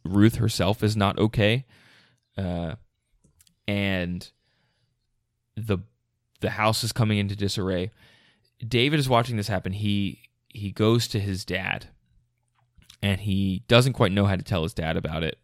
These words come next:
but he asks his dad about, like, hitting women and, like, whether or not that's okay.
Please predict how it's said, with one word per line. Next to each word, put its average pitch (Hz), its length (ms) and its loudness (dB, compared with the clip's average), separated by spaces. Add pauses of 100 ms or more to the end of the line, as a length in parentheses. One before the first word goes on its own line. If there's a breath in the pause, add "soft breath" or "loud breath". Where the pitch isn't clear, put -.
but 90 140 -4
he 101 220 -4
asks 101 400 0
his 98 240 -2
dad 87 280 -2
about, 82 300 -4
like, - 340 -10 (840)
hitting 92 480 0
women 64 400 -4 (100)
and, - 100 -6
like, - 140 -10
whether 67 200 -4
or 65 40 -6
not 67 180 -8
that's - 220 -12
okay. - 460 -6